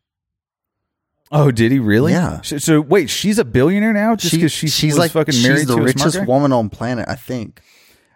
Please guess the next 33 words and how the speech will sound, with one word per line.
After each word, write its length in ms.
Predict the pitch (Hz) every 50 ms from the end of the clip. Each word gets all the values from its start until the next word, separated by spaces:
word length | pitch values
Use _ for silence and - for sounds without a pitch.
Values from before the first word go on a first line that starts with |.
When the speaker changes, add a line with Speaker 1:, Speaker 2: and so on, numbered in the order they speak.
| _ _ - -
Speaker 1:
Damn, 200 | - 117 120 120
I 60 | 127 123
shouldn't 240 | - - 139 110
even 100 | 101 98
be 80 | 90 90
fucking 320 | 87 - - 95 90 95 85
surprised. 540 | - - - - - 85 90 90 87 90 117
Speaker 2:
And, 260 | 123 120 117 117 120
Speaker 1:
I 40 | 147
know 80 | 151 151
Speaker 2:
uh, 40 | 135
Speaker 1:
that 140 | 131 120 -
shit 180 | - 123 110
happens 360 | 101 113 110 104 - 110 101
all 220 | 101 101 101 95 95
the 60 | 92 -
time. 220 | - 101 101 104
Speaker 2:
wha-, 280 | 95 98 - - - - _ _ _ 185
dude, 300 | 160 185 165 131 - _ _ _ -
how 180 | 117 110 160 180
do 60 | 202
you 60 | 185
think 200 | - 214 185 151
women 320 | 120 123 123 131 139 123 110
get 200 | 107 117 - -
so 100 | - 120
much 180 | 117 110 -
money? 300 | 113 107 98 90 85 143 - _ -
They 120 | - 127
divorce 380 | 104 110 98 104 113 113 110 -
a 40 | 95
rich 280 | 101 101 95 - -
guy. 280 | - 92 87 - 85